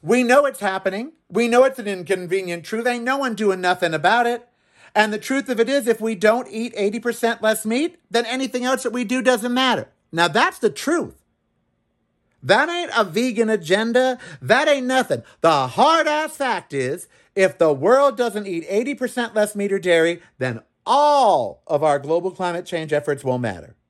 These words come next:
Ain't no one talking about that. Why? 'Cause it would require you to change, and you don't wanna. You'd rather die than change. We're dying because of that very philosophy.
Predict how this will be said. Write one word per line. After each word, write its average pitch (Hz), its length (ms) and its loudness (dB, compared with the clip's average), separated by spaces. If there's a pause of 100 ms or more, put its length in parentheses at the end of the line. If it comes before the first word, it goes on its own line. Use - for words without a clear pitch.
(800)
Ain't 143 260 0
no 180 180 2
one 135 200 -2
talking 127 340 -4
about 113 240 -4
that. 165 220 -2
Why? 190 260 2
'Cause 170 200 -6
it 139 60 -2
would 127 80 -8
require 180 320 -2
you 175 180 -6
to 127 100 -6
change, 147 440 -4
and 113 100 -8
you 196 120 -6
don't 113 220 -2
wanna. 139 360 -4 (1500)
You'd 165 280 -2
rather 151 320 2
die 147 520 0
than 101 200 -8
change. 101 440 -6 (220)
We're 120 300 0
dying 120 800 0
because 120 460 -4
of 95 160 -12
that 110 280 -10
very 127 440 -2
philosophy. 101 840 -8